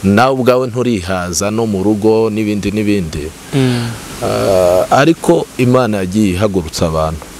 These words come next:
Speaker 1: Bamwe tuzi, abandi tutazi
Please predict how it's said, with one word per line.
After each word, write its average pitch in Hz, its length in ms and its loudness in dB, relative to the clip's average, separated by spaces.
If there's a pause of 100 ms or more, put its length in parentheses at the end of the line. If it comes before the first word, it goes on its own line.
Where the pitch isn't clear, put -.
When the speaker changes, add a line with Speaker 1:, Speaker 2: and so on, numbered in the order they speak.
(140)
Speaker 1:
Bamwe 120 460 2
tuzi, 120 720 2 (640)
abandi 101 500 2
tutazi 107 1000 0